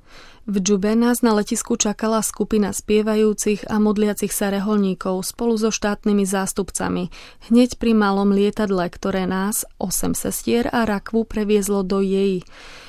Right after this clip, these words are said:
Keď sme leteli, bolo to, ako keby sa Veronika lúčila s miestom, ktoré tak veľmi milovala.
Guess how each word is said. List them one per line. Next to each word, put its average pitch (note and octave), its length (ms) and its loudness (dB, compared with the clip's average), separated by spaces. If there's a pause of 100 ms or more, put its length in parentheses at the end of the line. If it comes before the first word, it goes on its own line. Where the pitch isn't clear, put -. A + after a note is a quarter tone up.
Keď G#3+ 180 4
sme G#3 240 4
leteli, A3 460 2
bolo G3 240 0
to, G3+ 160 0
ako G#3+ 320 0
keby A3+ 180 2
sa G#3+ 220 0
Veronika G#3+ 480 2
lúčila G3 480 0
s F3+ 80 -6
miestom, G3+ 480 0
ktoré G#3+ 340 -4
tak G3+ 240 -4
veľmi F#3+ 380 2
milovala. F#3+ 640 0